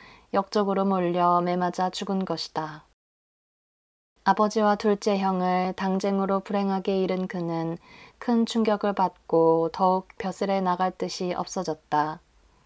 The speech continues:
둘째 형이 죽은 뒤 그는 셋째 형 서에게서 글을 배웠다.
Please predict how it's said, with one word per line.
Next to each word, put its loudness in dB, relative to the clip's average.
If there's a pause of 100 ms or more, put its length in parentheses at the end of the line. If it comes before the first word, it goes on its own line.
(680)
둘째 2
형이 2
죽은 -4
뒤 -2
그는 -4 (260)
셋째 -2
형 2
서에게서 -2
글을 -4
배웠다. -4